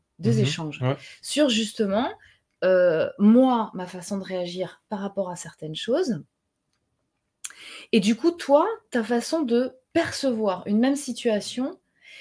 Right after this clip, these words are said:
Speaker 1: et finalement, comment tu, euh, comment tu le, tu, tu l'engendrais. Donc voilà comment, comment c'est arrivé, euh, comment c'est arrivé à, à, à, à se mettre, à se,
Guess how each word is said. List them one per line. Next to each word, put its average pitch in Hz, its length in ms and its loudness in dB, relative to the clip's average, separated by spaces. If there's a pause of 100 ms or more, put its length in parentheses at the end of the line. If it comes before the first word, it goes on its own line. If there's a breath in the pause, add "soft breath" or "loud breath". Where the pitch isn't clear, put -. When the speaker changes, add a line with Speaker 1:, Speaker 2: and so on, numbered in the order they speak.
(160 loud breath)
Speaker 1:
et - 280 -2 (180)
finalement, 240 600 2
comment 262 440 2
tu, 226 440 -4
euh, 180 300 0
comment 220 360 0
tu 214 220 -8
le, 165 960 -4
tu, - 200 -14
tu - 160 -8
l'engendrais. 180 520 -6 (400 loud breath)
Donc 196 120 2
voilà 285 380 4
comment, 269 500 0 (480)
comment 262 300 4
c'est 247 340 -4
arrivé, 240 720 0 (1000)
euh, 175 760 -2 (1000)
comment 262 260 4
c'est - 280 -4
arrivé 262 640 0 (140)
à, 185 240 -4
à, 170 560 -6
à, - 120 -6
à 180 60 -6
se - 160 -2
mettre, 269 340 2 (440)
à 208 180 0
se, 196 800 0